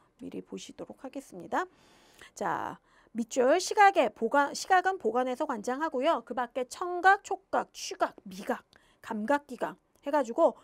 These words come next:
몸에 또 수많은 털들이 있는데 그런 물리화학적 자극을 느끼는 것으로 되어 있다.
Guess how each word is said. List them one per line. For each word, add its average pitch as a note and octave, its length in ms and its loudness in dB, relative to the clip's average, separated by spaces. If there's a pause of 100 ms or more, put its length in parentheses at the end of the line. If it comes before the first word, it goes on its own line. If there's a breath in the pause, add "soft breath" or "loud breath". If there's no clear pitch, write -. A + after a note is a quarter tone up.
(160 loud breath)
몸에 D4 340 -2
또 C#4+ 140 -4
수많은 F4 420 -2
털들이 G4+ 440 -6
있는데 B3+ 400 -2
그런 A3 340 -4 (220 soft breath)
물리화학적 C#4 760 -2
자극을 G#3 420 -8
느끼는 G#3+ 360 -12
것으로 B3 340 -10
되어 B3+ 240 -6
있다. A3+ 380 -4